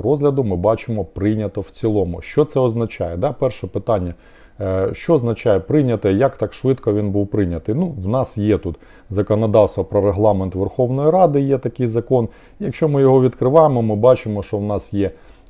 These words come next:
перше читання законопроекту, друге читання законопроекту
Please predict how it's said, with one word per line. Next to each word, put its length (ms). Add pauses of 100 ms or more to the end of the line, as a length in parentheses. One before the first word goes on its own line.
перше 380
читання 500
законопроекту, 840
друге 340
читання 460
законопроекту 720